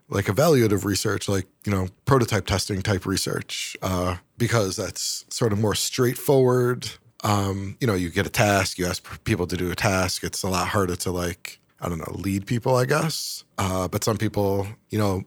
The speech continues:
might argue that they might be biased and they might interpret, you know, that they, if they love their design too much.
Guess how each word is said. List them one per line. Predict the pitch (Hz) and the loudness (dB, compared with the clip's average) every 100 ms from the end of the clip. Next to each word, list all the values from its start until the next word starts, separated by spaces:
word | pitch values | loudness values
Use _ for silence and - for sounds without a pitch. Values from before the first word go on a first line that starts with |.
| - | -4
might | 101 101 101 | 0 0 0
argue | 107 104 98 110 110 107 | 2 0 2 0 2 2
that | 104 - - | 0 -2 -4
they | 98 | -2
might | 98 92 - | 0 -2 -2
be | 104 | 0
biased | 107 101 98 87 - | 2 4 2 0 -2
and | 92 90 | -4 -2
they | 95 | -2
might | 90 95 | -4 -4
interpret, | 98 95 92 - 90 90 - | -6 -2 -2 0 -2 -2 -6
you | |
know, | 90 87 92 - - | -8 -6 -10 -10 -6
that | 104 - | -4 0
they, | 123 - - | 0 -2 -4
if | 139 | 2
they | 131 | 4
love | 120 120 | 4 4
their | 110 | 2
design | 98 98 117 107 | 0 2 2 0
too | 104 | -2
much. | 95 92 | -6 -8